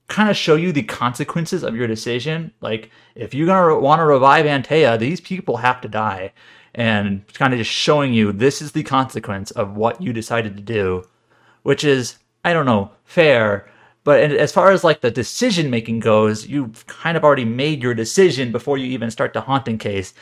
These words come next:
Now, again, just sort of like Mass Effect, there's nothing in the game that says you have to be all or nothing. You could just,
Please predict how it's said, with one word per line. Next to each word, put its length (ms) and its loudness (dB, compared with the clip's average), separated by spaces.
Now, 300 6
again, 400 4
just 140 4
sort 140 2
of 40 6
like 180 4
Mass 180 2
Effect, 280 0
there's 120 -4
nothing 240 2
in 80 0
the 60 0
game 200 0
that 140 -4
says 340 2
you 80 -6
have 240 -2
to 80 -8
be 200 -6
all 200 0
or 80 -6
nothing. 480 -4
You 100 -4
could 280 6
just, 300 4